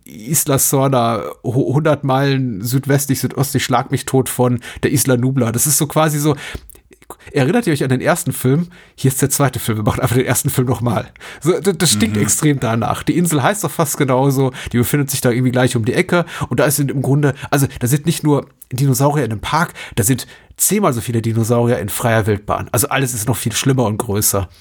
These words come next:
Speaker 1: Und es ist einfach so eine Sequel-Strategie, die Hollywood eben manchmal fährt, indem sie ab sagen,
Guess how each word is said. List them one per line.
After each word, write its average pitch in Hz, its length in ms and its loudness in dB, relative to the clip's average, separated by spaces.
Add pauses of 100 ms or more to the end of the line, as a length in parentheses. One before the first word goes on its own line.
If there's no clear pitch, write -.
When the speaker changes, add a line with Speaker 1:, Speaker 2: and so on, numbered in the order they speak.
(460)
Speaker 1:
Und 131 280 0 (320)
es 135 100 2
ist 147 120 0
einfach 151 240 2
so 143 120 2
eine 147 340 2 (600)
Sequel-Strategie, 165 1200 2 (540)
die 120 200 0
Hollywood 165 340 2
eben 135 180 -2
manchmal 143 340 2
fährt, 208 580 0
indem 143 280 2
sie 139 160 2
ab 120 140 0
sagen, 143 480 0